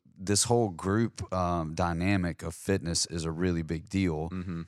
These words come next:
Speaker 1: And I think as people are trying to, even if someone's listening to this, investigating, like, "Well, do I wanna, do I wanna be involved in CrossFit? Or, you know, should I go do this? Should I go do that?" I think a good thing to do is to go vi-, actually visit the box and s-,
Speaker 2: Yeah.
Speaker 1: and look at people,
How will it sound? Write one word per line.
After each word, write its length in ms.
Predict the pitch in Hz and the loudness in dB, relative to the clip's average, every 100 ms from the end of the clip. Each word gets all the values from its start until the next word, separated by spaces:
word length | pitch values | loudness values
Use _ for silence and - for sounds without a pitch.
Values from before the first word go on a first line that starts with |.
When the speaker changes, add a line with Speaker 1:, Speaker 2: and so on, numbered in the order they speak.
| _ - | _ -2
Speaker 1:
And 100 | 87 | 0
I 100 | 107 | 2
think 240 | 110 101 | 2 2
as 100 | 90 | 2
people 300 | - 113 101 | 2 2 2
are 80 | 87 | 2
trying 320 | 107 95 95 | 4 4 4
to, 100 | 85 | 2
even 240 | 76 107 95 | 2 0 0
if 100 | 87 | 0
someone's 300 | 98 92 82 | 0 0 2
listening 280 | 92 - 82 | 0 2 2
to 60 | |
this, 180 | 90 - | 2 2
investigating, 680 | 82 82 87 - 87 87 82 | 0 2 2 2 0 0 2
like, 200 | 85 80 | 0 -2
"Well, 60 | - | -2
do 120 | 110 | 0
I 60 | 110 | 2
wanna, 280 | 117 113 | 2 2
do 220 | 92 - 98 | 0 -2 -2
I 40 | |
wanna 180 | 127 127 | 0 0
be 120 | 135 | 0
involved 320 | 123 117 117 | 2 2 2
in 80 | 107 | 0
CrossFit? 680 | - 101 104 - 107 104 101 | 0 0 2 0 0 2 2
Or, 220 | 78 69 60 | 0 -2 -4
you 80 | 87 | -4
know, 240 | 76 73 - - _ | -4 -6 -10 -20 _
should 200 | - - | -4 0
I 80 | 107 | 2
go 160 | 110 117 | 2 2
do 160 | 113 104 | 2 2
this? 220 | 101 101 | 4 4
Should 160 | 107 | 2
I 80 | 92 | 2
go 140 | 87 95 | 2 2
do 120 | 92 | 2
that?" 300 | 87 95 104 - _ - | 2 2 0 -6 _ -8
I 60 | 90 | -2
think 180 | 135 | 0
a 80 | 104 | 0
good 240 | 87 107 101 | 2 2 4
thing 220 | 104 90 | 2 0
to 60 | 78 | 0
do 240 | 87 113 | 2 4
is 100 | 90 | 2
to 120 | - | 0
go 180 | 87 87 | 0 0
vi-, 200 | 104 90 - | 2 -2 0
actually 340 | 101 110 92 | -2 0 0
visit 380 | 80 90 101 98 | 0 0 0 -2
the 80 | 82 | -2
box 440 | 71 95 104 - | 2 2 2 0
and 100 | 113 | 0
s-, 40 | 101 | 2
Speaker 2:
Yeah. 120 | 90 | 0
Speaker 1:
and 200 | 82 82 | -2 2
look 220 | 107 - | 2 2
at 120 | 107 | -2
people, 520 | - 98 95 87 87 | 0 -2 2 2 0